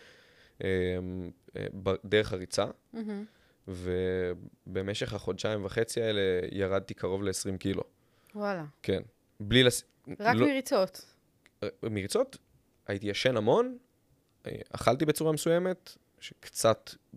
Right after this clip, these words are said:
Speaker 1: בדקתי וחקרתי את זה, אמ,
Speaker 2: הייתה לך מטרה? זאת השאלה שבסוף אני
Speaker 1: לא, אז זהו, אחרי חודש בערך, משהתחלתי לרוץ,
Speaker 2: מהמם.
Speaker 1: אני לא יודע אם את יודעת, אבל בן אדם שגדל עם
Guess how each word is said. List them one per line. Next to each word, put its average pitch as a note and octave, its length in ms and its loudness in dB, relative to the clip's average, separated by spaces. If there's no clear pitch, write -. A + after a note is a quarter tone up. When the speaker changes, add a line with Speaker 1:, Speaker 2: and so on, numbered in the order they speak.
Speaker 1:
בדקתי G2 480 -4
וחקרתי A#2 500 0
את D3 60 -4
זה, E3+ 220 -2
אמ, G2 60 -8
Speaker 2:
הייתה G3+ 160 -4
לך A#3+ 100 -6
מטרה? G3 500 -6
זאת A#3+ 140 -8
השאלה F3 320 -6
שבסוף E3+ 460 -16
אני F3 280 -12
Speaker 1:
לא, A#2+ 240 6
אז F#2+ 80 0
זהו, A#2 240 4
אחרי C3+ 240 -2
חודש D#3 540 -2
בערך, G2+ 540 0
משהתחלתי G2 760 -2
לרוץ, G#2+ 460 -2
Speaker 2:
מהמם. F#3+ 280 -12
Speaker 1:
אני G2 100 -8
לא G2 40 -4
יודע G#2 240 2
אם G2 80 -2
את - 240 -10
יודעת, G#2+ 640 -2
אבל F#2 360 -4
בן F#2+ 260 -4
אדם A2+ 320 -4
שגדל G#2 460 -2
עם G#2+ 240 -8